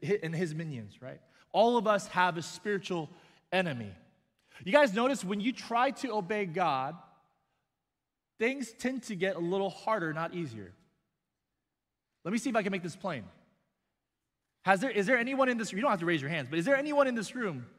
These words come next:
that were like, "You know what? I feel like God's calling me to give and be generous. I'm gonna start tithing. I'm gonna start giving offering." And then, like,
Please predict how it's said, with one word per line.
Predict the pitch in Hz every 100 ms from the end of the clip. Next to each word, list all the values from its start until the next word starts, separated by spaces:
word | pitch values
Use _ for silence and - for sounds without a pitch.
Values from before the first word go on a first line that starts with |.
| _ -
that | 185
were | 220
like, | 190
"You | 185
know | 247
what? | 240 185 185
I |
feel | 226 294
like | 233 151
God's | 196 220 233
calling | - 220 214 185
me |
to | 143
give | 127 185 214 185
and |
be | 147 143
generous. | 175 175 170 165 - -
I'm | 165
gonna | 170
start | 156 127
tithing. | - 214 220 214 214 196 - -
I'm | 165
gonna | 160 151
start | 147 170 139
giving | 165 151
offering." | 180 214 - 208 208 185 - -
And | 185
then, | 226 214
like, | 185